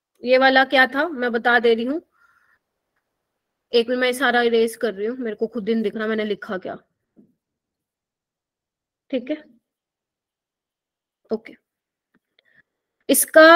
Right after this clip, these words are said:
अ, पहला देखो,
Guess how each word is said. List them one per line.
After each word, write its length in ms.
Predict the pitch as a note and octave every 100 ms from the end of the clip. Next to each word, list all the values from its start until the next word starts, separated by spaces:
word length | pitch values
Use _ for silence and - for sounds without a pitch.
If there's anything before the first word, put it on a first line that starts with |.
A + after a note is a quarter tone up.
| F4+
अ, 560 | C#4+ C4 C4 C4 C4 C#4 - _ _ _ _ _ -
पहला 440 | C4+ C#4 C4+ C#4+ D#4 - _ A#3
देखो, 400 | A3+ A#3 A3+